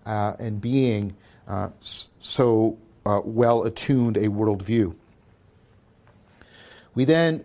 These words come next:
paused, uh, from our discussion of the axial age in Greece, and we m-,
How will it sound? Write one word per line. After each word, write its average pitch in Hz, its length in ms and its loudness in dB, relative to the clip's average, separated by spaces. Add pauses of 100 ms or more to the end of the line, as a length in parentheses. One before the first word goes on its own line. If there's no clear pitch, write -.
paused, 156 680 2 (200)
uh, 113 340 -4
from 113 540 -2
our 110 140 -4
discussion 107 580 -2
of 104 220 -6
the 104 160 -4
axial 107 400 -2
age 101 360 -2
in 98 260 -6
Greece, 147 560 0 (520)
and 110 280 -6
we 107 280 -4 (160)
m-, 110 220 -16